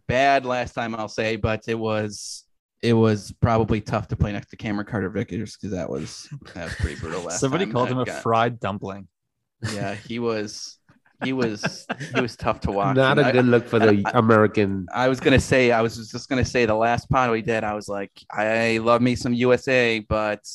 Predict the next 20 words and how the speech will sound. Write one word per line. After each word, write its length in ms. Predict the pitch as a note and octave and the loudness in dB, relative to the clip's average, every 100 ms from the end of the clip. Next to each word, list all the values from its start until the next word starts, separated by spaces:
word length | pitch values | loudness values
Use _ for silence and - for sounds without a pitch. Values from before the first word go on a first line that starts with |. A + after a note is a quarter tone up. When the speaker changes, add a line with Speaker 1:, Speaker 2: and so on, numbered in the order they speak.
| - - _ _ _ _ _ _ _ _ F#2+ | -18 -20 _ _ _ _ _ _ _ _ -18
Speaker 1:
yikes." 1080 | G2+ A#2 A#2+ A#2 G#2 - - - - - | -4 2 4 2 0 -8 -6 -4 -4 -2
I 180 | C3 A#2+ | 0 2
Speaker 2:
Yeah. 180 | A#2+ G#2+ | 0 0
Speaker 1:
was 160 | A#2 A#2 | -2 0
watching 280 | A#2+ F#2 F2+ | 0 2 -2
Speaker 3:
Yeah. 0 | A#2+ | -4
Speaker 1:
him, 60 | |
was 140 | A#2 A2 | -6 -8
just 220 | A2 - | -8 -6
like, 160 | A2 A#2+ | -6 -2
and 100 | B2 | 0
then 100 | B2 | 2
he, 220 | A#2+ A#2+ | 0 -2
when 200 | A#2 B2 | -6 -2
he 140 | B2+ C3+ | 0 0
ended 180 | E3+ - | 2 0
up 140 | - - | 0 -4
apparently 440 | - C#3+ C#3 A#2+ | -2 0 -2 -4
getting 260 | A#2 A2 G#2+ | -6 -8 -4
hurt, 300 | A2+ G2 | -2 -2